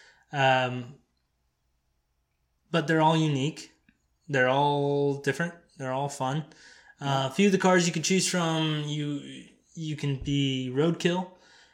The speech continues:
Speaker 1: who was in the original game. He's just a beat-up old nasty car driven by a hobo.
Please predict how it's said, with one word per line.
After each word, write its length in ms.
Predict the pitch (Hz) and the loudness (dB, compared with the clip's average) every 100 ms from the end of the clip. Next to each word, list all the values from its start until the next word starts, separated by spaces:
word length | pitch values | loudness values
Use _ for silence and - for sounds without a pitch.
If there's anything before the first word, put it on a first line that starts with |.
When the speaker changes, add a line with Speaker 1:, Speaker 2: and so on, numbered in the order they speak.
| _ - | _ 0
Speaker 1:
who 140 | 147 | 2
was 400 | 143 135 139 - _ | 2 2 -4 -12 _
in 200 | 165 151 | -2 0
the 120 | 147 | 2
original 340 | 135 135 135 131 | 2 2 0 -2
game. 300 | 127 131 127 | -2 -4 -2
He's 220 | 139 131 | -2 -2
just 220 | 135 - | -4 -6
a 260 | 127 117 113 | -6 -8 -10
beat-up 520 | 120 135 131 123 123 | -6 -2 0 -2 -4
old 320 | 135 127 123 | -8 -8 -8
nasty 340 | 123 123 - 135 | -8 -8 -10 -8
car 280 | 131 127 | -4 -4
driven 320 | 123 123 120 120 | -4 -6 -6 -6
by 140 | 120 | -4
a 60 | 117 | -4
hobo. 420 | 127 123 127 | -4 -4 -8